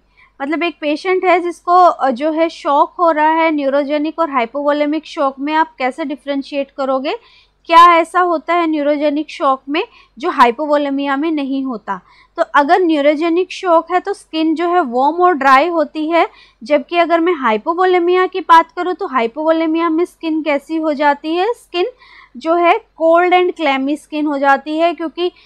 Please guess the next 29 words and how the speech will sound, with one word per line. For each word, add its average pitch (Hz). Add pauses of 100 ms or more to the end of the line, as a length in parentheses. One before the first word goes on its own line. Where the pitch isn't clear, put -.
(160)
सारा 285
blood 311
flow 320
क्या 311
है, 403
vital 302
organs 262
की 269
तरफ 247
चला 208
जाता 190
है। 196
तो 277
ये 302
hypovolemia 294
में 302 (120)
cold 247
and 294
clammy 285
होगी, 311
यहाँ 254
पे 302
जो 269
है 285
skin 320
warm 240
and 277
dry 185
होगी। 170